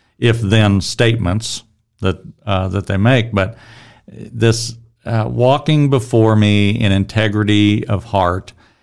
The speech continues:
and I, I just had, sometimes you just have to look up, I know what integrity is, but I just look up the word to, to see what they talk about. And one thing I always heard, and I don't know that it's the absolute, but it's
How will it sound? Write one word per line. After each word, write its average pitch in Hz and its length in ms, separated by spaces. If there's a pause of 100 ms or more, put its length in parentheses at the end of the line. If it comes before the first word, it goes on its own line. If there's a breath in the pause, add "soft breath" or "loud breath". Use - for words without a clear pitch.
(180 soft breath)
and 98 160
I, 107 240 (140)
I 139 40
just 127 180
had, 110 220
sometimes 117 400
you 101 60
just 101 160
have 104 140
to 95 80
look 95 240
up, 98 220
I 110 160
know 107 120
what 98 160
integrity 92 580
is, 95 280
but 95 160
I 98 140
just 95 360
look 104 260
up 101 180
the 101 80
word 92 440
to, 90 220 (540 soft breath)
to 110 100
see 147 200
what 90 260 (220)
they 98 100
talk 90 260
about. 90 400
And 101 300 (320 loud breath)
one 135 180
thing 120 180
I 113 100
always 110 240
heard, 104 300
and 95 360
I 95 260
don't 85 220 (140)
know 98 320
that 90 120
it's 90 240
the 98 200
absolute, 92 480
but 95 120
it's 92 200